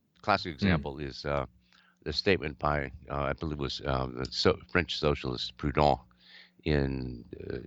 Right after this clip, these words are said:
Speaker 1: nineteenth century, "Property is theft."
Speaker 2: <laughs> Right.
Speaker 1: All right. It, if there's no property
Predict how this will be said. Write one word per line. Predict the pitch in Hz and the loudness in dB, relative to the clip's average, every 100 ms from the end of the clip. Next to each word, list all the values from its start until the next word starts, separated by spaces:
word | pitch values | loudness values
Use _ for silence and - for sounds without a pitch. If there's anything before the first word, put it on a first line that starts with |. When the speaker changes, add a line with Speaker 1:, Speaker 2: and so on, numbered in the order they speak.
| 57 | -4
Speaker 1:
nineteenth | 71 71 71 67 | 0 2 2 2
century, | 73 65 65 60 - - - - | 2 0 0 -2 -4 -18 -20 -4
"Property | - 90 87 73 | 2 4 4 2
is | 64 - | 0 0
theft." | 73 55 - - - _ - - _ _ _ _ _ _ _ | 0 0 -4 -20 -20 _ -20 -20 _ _ _ _ _ _ _
Speaker 2:
<laughs> | 92 107 | 0 2
Right. | 95 78 76 - _ - | 4 4 2 -4 _ -10
Speaker 1:
All | - | -2
right. | 67 - _ _ - | -2 -2 _ _ -4
It, | 90 - _ _ | -4 -4 _ _
if | 95 - | 2 4
there's | 92 76 | 2 4
no | 101 | 2
property | 95 92 85 71 65 | 4 4 2 2 -6